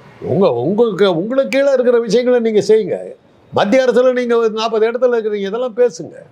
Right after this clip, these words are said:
சும்மா மோடியை திட்டி பிரயோஜனம் இல்லை. மோடி பிற்போ-, பிற்போக்கான ஆசாமி. ராமர் கோயில் கட்டிக்கிட்டு உட்காந்துட்டு இருப்பாரு. அந்த ஆளுகிட்ட போய் பேசுறதுல அர்த்தம் இல்லை. அதுல எவனா ஒரு புச்சாலி இருப்பான், அந்த கட்சியிலையும் யாரோ ஒருத்தர் இருப்பான்ப்பா, கொஞ்சம் ம-, நான் கொஞ்சம் முற்போக்கா திங்க் பண்றவங்க யாராவது ஒரு அந்த கட்சியில இருக்கிறதுக்கு சான்ஸ் இல்லை.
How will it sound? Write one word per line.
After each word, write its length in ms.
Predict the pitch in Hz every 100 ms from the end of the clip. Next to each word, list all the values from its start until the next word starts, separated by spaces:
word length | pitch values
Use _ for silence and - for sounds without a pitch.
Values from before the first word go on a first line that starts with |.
| _ _ _ - - - - _ 110
சும்மா 260 | - 226 247
மோடியை 220 | 240 254
திட்டி 320 | 226 240 196
பிரயோஜனம் 420 | 208 233 214 175
இல்லை. 120 | 165 135
மோடி 340 | 190 247 254
பிற்போ-, 360 | 214 208 262 196
பிற்போக்கான 540 | 214 214 254 214 233
ஆசாமி. 480 | 202 170 143 92 73 - - - - - - - -
ராமர் 320 | - 202 247
கோயில் 220 | 220 226 208
கட்டிக்கிட்டு 340 | 196 196 175
உட்காந்துட்டு 300 | 156 135 120
இருப்பாரு. 200 | 113 120
அந்த 280 | 131 185 226
ஆளுகிட்ட 220 | 233 208
போய் 260 | 202 180 202
பேசுறதுல 240 | 208 185
அர்த்தம் 340 | 170 170 180
இல்லை. 200 | 110 90 85 -
அதுல 440 | 110 170 220 196
எவனா 220 | 190 233
ஒரு 160 | 233 208
புச்சாலி 360 | 180 185 220 180
இருப்பான், 380 | 170 170 151
அந்த 160 | 135 139
கட்சியிலையும் 320 | 147 196 190
யாரோ 240 | 156 175 165
ஒருத்தர் 280 | - 127 131
இருப்பான்ப்பா, 340 | 131 113 107 - - -
கொஞ்சம் 260 | 143 131
ம-, 220 | 123 120 117
நான் 280 | 131 127 - _ _
கொஞ்சம் 260 | 147 127 135
முற்போக்கா 380 | 147 175 156 147
திங்க் 200 | 151 151
பண்றவங்க 300 | 143 123 123
யாராவது 440 | 110 117 127 101 104
ஒரு 180 | 113 113
அந்த 180 | 101
கட்சியில 320 | - 113 180 127
இருக்கிறதுக்கு 420 | 131 165 151 135
சான்ஸ் 280 | 127 151 127
இல்லை. 200 | 139